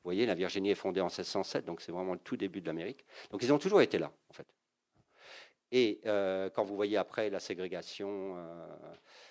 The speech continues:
euh, et cetera, donc, enfin, toute une histoire vraiment, euh, douloureuse. L'élection d'Obama, c'était formidable. Mais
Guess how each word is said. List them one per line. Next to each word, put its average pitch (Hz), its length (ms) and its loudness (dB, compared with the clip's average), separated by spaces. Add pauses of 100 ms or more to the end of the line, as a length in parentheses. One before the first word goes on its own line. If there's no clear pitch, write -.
(240)
euh, 85 400 -16 (500)
et - 80 -20
cetera, 95 360 -8
donc, 87 160 -8
enfin, 82 220 -14
toute - 320 -20
une 92 120 -10
histoire 87 280 -2
vraiment, 92 440 -2
euh, 80 140 -8 (1040)
douloureuse. 123 640 6 (400)
L'élection 117 420 4
d'Obama, 107 360 4
c'était - 140 -4
formidable. 104 440 2
Mais 117 260 4